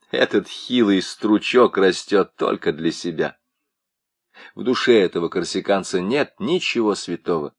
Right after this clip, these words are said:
Я видел, как он присмыкался перед Паскуале Паоли, вождем Корсики, и предал его, заискивал у Робеспьера и тоже предал.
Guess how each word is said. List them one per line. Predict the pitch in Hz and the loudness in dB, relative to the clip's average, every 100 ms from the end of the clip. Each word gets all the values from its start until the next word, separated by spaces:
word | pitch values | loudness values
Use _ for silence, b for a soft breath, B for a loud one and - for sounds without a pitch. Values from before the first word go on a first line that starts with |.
| _ _ _ _ _ _ | _ _ _ _ _ _
Я | - - | -4 0
видел, | 120 113 127 131 139 | 2 4 4 6 6
как | - 123 110 | 6 4 4
он | 104 | 2
присмыкался | 95 113 - 120 - 113 101 104 | 4 2 2 -2 4 4 4 0
перед | 92 98 87 | 0 0 2
Паскуале | 113 107 - 107 117 110 104 98 | 4 4 2 4 8 8 8 4
Паоли, | - 113 110 107 104 104 107 107 101 - _ _ _ _ _ _ | 4 6 8 10 10 8 6 2 0 -4 _ _ _ _ _ _
вождем | - 107 107 95 120 104 | 0 2 2 4 4 4
Корсики, | 85 110 98 - 95 - 85 - _ _ _ _ _ | 2 4 4 2 -10 -8 -10 -12 _ _ _ _ _
и | - 107 | 0 0
предал | - 156 147 104 92 | 4 6 6 6 4
его, | 90 90 87 76 _ _ _ - | 2 4 2 2 _ _ _ -8
заискивал | 95 135 156 151 - 147 147 | 2 6 8 6 4 6 6
у | 147 | 6
Робеспьера | 147 143 139 - - 143 180 117 | 6 6 2 0 -4 2 6 6
и | 104 | 4
тоже | 95 113 113 95 98 | 2 4 6 6 2
предал. | 92 101 95 95 | 4 2 2 -2